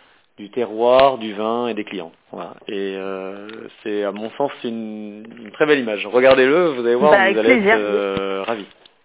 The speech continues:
Speaker 2: Avec plaisir, on va regarder ça. Et, euh, et merci beaucoup, Bertrand, d'avoir, euh,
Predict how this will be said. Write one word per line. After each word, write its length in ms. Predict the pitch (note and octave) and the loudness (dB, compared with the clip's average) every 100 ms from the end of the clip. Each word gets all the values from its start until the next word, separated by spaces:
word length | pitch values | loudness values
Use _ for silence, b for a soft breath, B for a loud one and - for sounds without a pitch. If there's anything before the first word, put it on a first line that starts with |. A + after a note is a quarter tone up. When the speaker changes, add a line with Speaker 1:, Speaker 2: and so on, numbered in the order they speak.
| - | -2
Speaker 2:
Avec 260 | A3+ A3+ A3 | 0 0 -2
plaisir, 440 | A3+ C4 A3+ A#3 A#3+ | -10 -14 -8 -8 -6
on 100 | G#3+ | -4
va 120 | G#3 | -4
regarder 460 | G#3 G#3 G#3 G#3 G3+ - | -4 -8 -6 -8 -10 -8
ça. 180 | A3 C#4 b b b | -8 -8 b b b
Et, 200 | G#3 G3+ | -12 -8
euh, 640 | G3 G3 F#3+ F#3+ F#3+ F#3+ F#3+ | -6 -6 -6 -8 -10 -12 -14
et 80 | G3 | -14
merci 360 | G3 A3 - B3 | -12 -14 -16 -20
beaucoup, 580 | A3 G#3+ - C#4 C#4+ C#4 | -18 -20 -20 -16 -14 -12
Bertrand, 460 | A3+ - - A3+ A#3 | -12 -14 -20 -16 -12
d'avoir, 280 | G3+ G3 F#3+ | -12 -10 -10
euh, 320 | F#3 F#3 | -10 -8